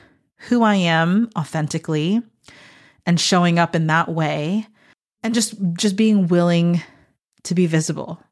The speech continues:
Um, because if I, if I hadn't developed that skill, if I hadn't really leaned into who I am at my core, what my values are,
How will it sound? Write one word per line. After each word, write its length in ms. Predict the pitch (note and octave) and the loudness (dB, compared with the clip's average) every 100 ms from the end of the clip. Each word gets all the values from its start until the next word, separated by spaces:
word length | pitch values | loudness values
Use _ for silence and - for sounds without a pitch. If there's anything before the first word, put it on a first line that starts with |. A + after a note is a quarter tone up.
| _ _ _ _ | _ _ _ _
Um, 220 | E3 D#3 D#3 | -8 -6 -6
because 240 | E3 F3+ | -4 -2
if 120 | F#3 | 0
I, 180 | G3 G3 G3 | -2 -2 -2
if 120 | G3 | -2
I 40 | |
hadn't 500 | F3+ G#3+ A3 G#3+ G3 _ - | -2 0 2 0 -2 _ -4
developed 540 | F#3 F3 F#3 F3 F3 F3+ | -2 0 2 0 -2 -4
that 180 | E3 | -4
skill, 380 | - - E3+ G3+ | -6 -2 0 2
if 140 | G#3+ E3+ | 0 -2
I 60 | |
hadn't 440 | D#3+ - G3+ G3+ F#3 | -4 -2 0 0 0
really 240 | F3+ F3 | 2 2
leaned 340 | E3 F3 F3+ | 2 2 2
into 580 | E3 F3 G#3 - E3 D#3+ - - - - - | 2 2 0 0 -2 -2 -6 -16 -20 -20 -2
who 180 | C4+ | 0
I 120 | B3+ A3+ | 2 2
am 260 | F#3 F3 | 2 0
at 180 | F3 F3+ | 0 -2
my 140 | F#3 F3 | 0 -2
core, 320 | - E3+ D#3+ | -2 0 0
what 180 | D#3+ D#3+ | 0 -2
my 120 | E3+ | -2
values 460 | E3+ E3 F3 D#3+ | 0 0 0 -2
are, 340 | D#3 D3+ D3+ | -2 -2 -4